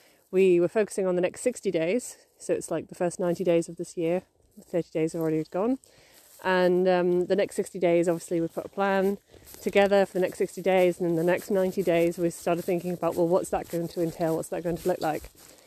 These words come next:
And it made me realise that, you know, decisions that I made two years ago made sense two years ago, but they might not make sense now.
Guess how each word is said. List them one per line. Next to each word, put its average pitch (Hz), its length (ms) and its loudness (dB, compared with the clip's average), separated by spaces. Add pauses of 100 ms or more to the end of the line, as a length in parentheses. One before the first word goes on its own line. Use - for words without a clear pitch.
(440)
And 202 340 4
it 208 140 2
made 247 140 4
me 269 100 4
realise 202 400 2
that, 185 240 0 (1800)
you 226 120 4
know, 190 120 4
decisions 233 760 2
that 208 120 2
I 202 80 4
made 196 360 4 (340)
two 220 120 -4
years 247 260 2
ago 180 380 -2 (1080)
made 196 240 2
sense 294 300 4
two 190 160 -2
years 170 220 2
ago, 175 240 2
but 247 120 0
they 285 100 2
might 320 160 4
not 320 140 4
make 294 140 4
sense 214 280 0
now. 143 200 -6